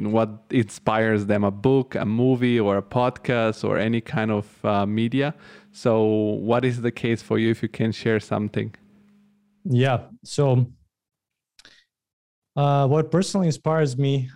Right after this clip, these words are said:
Speaker 2: um, at the moment and in the previous years was,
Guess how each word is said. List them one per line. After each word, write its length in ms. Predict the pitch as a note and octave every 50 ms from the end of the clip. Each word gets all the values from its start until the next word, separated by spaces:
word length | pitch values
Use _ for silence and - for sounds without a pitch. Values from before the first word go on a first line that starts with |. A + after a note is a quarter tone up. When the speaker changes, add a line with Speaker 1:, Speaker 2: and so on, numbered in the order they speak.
| _ -
Speaker 2:
um, 520 | C3 B2+ B2 B2 A#2+ A#2 A#2 A2+ A2 A2 - _ _ -
at 140 | C#3+ C#3+ C3
the 80 | B2 C3
moment 580 | B2 A#2+ A#2 A#2 B2 C3+ C#3+ - - - - - _
and 380 | - C3 B2+ B2 A#2+ A#2 A#2 - - _
in 120 | - C3 B2
the 80 | A#2+
previous 420 | A#2 - - B2 A#2+ A#2+ A#2+ - -
years 240 | B2 B2 B2 A2+ A#2+
was, 480 | A#2+ A#2 A2+ A2+ A2 A2 - - -